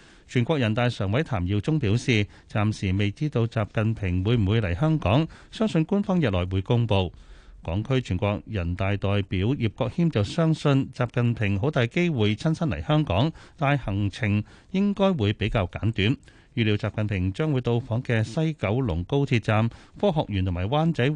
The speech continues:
會展一帶，相關保安工作早已準備。明報向科學園查詢星期四會唔會封園同埋相關安排，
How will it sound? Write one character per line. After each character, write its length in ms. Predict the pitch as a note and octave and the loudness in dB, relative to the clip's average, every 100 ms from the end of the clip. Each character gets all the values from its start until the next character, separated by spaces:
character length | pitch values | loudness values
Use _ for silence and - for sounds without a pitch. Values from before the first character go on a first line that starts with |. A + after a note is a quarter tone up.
| A#2+ | 0
會 140 | F#2+ | 0
展 200 | F#2 A2 | 0 0
一 60 | C3+ | 2
帶， 300 | A#2 A2 G#2+ - - | 2 2 0 -6 -8
相 220 | - F3+ | -2 0
關 160 | F3+ | 0
保 160 | F3 F#2 | 0 0
安 160 | A#2 C3 | 0 2
工 220 | C3 C3+ | 0 2
作 240 | A#2 G#2 G2 | 2 0 -2
早 200 | - F#2+ | -6 -4
已 180 | A#2+ F#2+ | -2 -2
準 300 | F#2 D#2 F2+ | -4 -2 0
備。 240 | A2+ G#2 F#2 - - - - - | 2 2 0 -8 -20 -20 -20 -12
明 280 | - G#2+ A2 | -2 0 2
報 280 | A#2 D3 D3+ | 2 2 2
向 240 | D3 C#3+ D3 | 0 -2 -2
科 160 | - | -4
學 140 | F#3+ C#3 - | -2 -2 -4
園 200 | G2+ G2+ | -4 -4
查 260 | - G2+ G2 | -4 -2 -2
詢 240 | - F3+ | 0 -2
星 180 | F3 G3+ | -2 -4
期 120 | C3 | -4
四 160 | E2+ C3 A#2+ B2 - - | -2 0 0 -2 -10 -8
會 180 | A#2+ D#3 | 0 2
唔 200 | E3+ D#2+ | 2 0
會 160 | G2 C3 | 0 0
封 280 | - F#3+ F#3+ | 0 -2 -2
園 180 | F2+ | -2
同 100 | E2+ | -4
埋 140 | F2 F2 | -4 -4
相 160 | - | -2
關 240 | D3 C#3 B2+ | 0 0 2
安 140 | B2 | 2
排， 260 | B2 G#2 F#2 | 2 0 -2